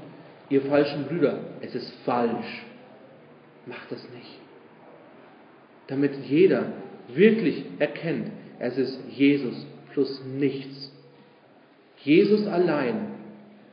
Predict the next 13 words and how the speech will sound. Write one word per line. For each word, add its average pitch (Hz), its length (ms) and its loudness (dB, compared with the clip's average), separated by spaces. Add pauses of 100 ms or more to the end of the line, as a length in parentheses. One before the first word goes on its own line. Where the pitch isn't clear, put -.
(920)
Und 147 160 0
wir 202 180 10
als 196 260 6
Gemeinde 185 560 8 (440)
sind 226 420 8
frei. 208 520 6 (240)
Wir 196 200 10
haben 220 320 4
die 208 260 6 (140)
geistliche 220 640 6
und 202 180 8
kulturelle 247 560 10
Freiheit. 233 360 6